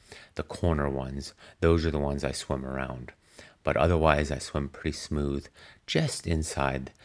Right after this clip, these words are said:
the buoy line. It's the same distance of the course as long as you're doing the turn markers, and it's just way less congested, and you have a better sight line going down the buoy line that way.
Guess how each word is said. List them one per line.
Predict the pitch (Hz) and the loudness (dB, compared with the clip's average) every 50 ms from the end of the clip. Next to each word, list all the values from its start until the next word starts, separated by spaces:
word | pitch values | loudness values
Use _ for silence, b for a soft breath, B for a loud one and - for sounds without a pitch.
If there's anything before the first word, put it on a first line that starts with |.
| B B B B - | B B B B -8
the | - 73 65 | -6 -6 -6
buoy | 62 - - 76 73 71 71 69 | -4 -2 0 0 2 2 0 -2
line. | 69 67 64 62 64 67 67 - _ _ _ - - | -2 -4 -6 -6 -10 -12 -12 -14 _ _ _ -12 -10
It's | - - | -8 -6
the | - 78 | -6 -2
same | - - 110 110 110 | 2 4 4 4 4
distance | - - 85 - - - 95 87 - | 4 2 0 0 0 0 -2 0 0
of | 92 90 | -2 -2
the | 92 92 | -2 -2
course | - - 76 69 65 67 - - - B B B B B | -2 0 0 0 0 -2 -8 -12 -16 B B B B B
as | B 80 73 | B -2 0
long | 76 73 73 73 | 0 0 0 0
as | 69 67 | -2 -2
you're | 71 69 | -2 -4
doing | 65 - _ - 78 73 71 71 69 | -4 -4 _ 0 0 0 0 0 -2
the | 67 - | -4 -6
turn | - - - 98 95 85 76 | -8 -4 0 2 2 2 2
markers, | 71 67 65 64 65 - - 69 69 76 - - - b b b b b b _ - | 0 -2 -4 -6 -8 -6 -4 -4 -4 -4 -6 -10 -14 b b b b b b _ -8
and | - 76 71 71 73 71 71 69 - - B B B B B B | -4 -4 -2 -2 -2 -4 -4 -6 -8 -12 B B B B B B
it's | - 87 - - | -4 -4 0 0
just | 95 - - - - | 0 0 -2 -2 0
way | 76 76 76 | 2 4 4
less | 71 73 69 69 - | 4 2 0 -2 -4
congested, | - - 71 71 80 85 90 - - - 135 135 131 - - B B B B B B B B | -4 -4 -2 2 2 2 0 0 0 2 2 2 0 -4 -20 B B B B B B B B
and | 76 73 71 71 71 73 | -4 -4 -4 -4 -2 -2
you | 76 | -2
have | 73 69 | -2 -2
a | 71 | -2
better | 65 - 71 67 65 65 | -2 0 0 0 -2 -4
sight | - - - - - 71 67 - - | -6 -8 -6 -2 0 0 0 -2 -2
line | 69 67 67 65 65 65 65 - B B B B B B | -4 -4 -4 -6 -8 -10 -12 -14 B B B B B B
going | - 73 73 73 71 71 69 | 0 0 2 2 0 -2 -2
down | 69 69 69 67 | -2 -2 -2 -2
the | 69 67 | -2 -4
buoy | 65 69 67 67 69 69 | -4 -2 -2 -2 -2 -2
line | 65 64 64 62 64 65 65 | -4 -6 -8 -10 -10 -10 -8
that | 65 64 64 - - | -8 -8 -8 -8 -8
way. | 69 67 64 | -8 -8 -8